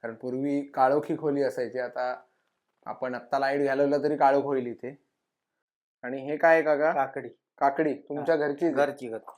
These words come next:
Speaker 1: म्हणून खोली दाखवली नाही वाटतं
Speaker 2: नाही,
Speaker 1: काकाने.
Speaker 2: नाही, बघितलं नाही.
Speaker 1: <laughs>
Speaker 2: Obviously घेऊन.
Speaker 1: नाही, नाही, मजा केली.
Speaker 2: नाही,
Speaker 1: कपाट सुद्धा जुन्या पद्धतीचं आहे इथे.
Speaker 2: हो.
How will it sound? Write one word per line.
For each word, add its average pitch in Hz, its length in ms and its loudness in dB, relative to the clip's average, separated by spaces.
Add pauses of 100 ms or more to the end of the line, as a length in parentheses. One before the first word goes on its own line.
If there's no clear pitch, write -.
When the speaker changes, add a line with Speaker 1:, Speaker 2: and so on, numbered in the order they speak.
Speaker 1:
म्हणून 165 240 -2
खोली 175 200 6
दाखवली 170 420 6
नाही 165 220 0
वाटतं 135 220 -2
Speaker 2:
नाही, 135 100 4
Speaker 1:
काकाने. 175 180 8
Speaker 2:
नाही, 147 200 2
बघितलं 147 380 -2
नाही. 214 380 2
Speaker 1:
<laughs> - 760 0
Speaker 2:
Obviously 180 380 4
घेऊन. 160 220 0 (100)
Speaker 1:
नाही, 143 220 -2
नाही, 123 120 -8
मजा 131 280 -2
केली. 135 300 -6 (340)
Speaker 2:
नाही, 120 340 -12
Speaker 1:
कपाट 143 300 6
सुद्धा 175 280 6
जुन्या 165 280 4
पद्धतीचं 147 540 -2
आहे 135 120 0
इथे. 123 180 -8
Speaker 2:
हो. 107 80 -12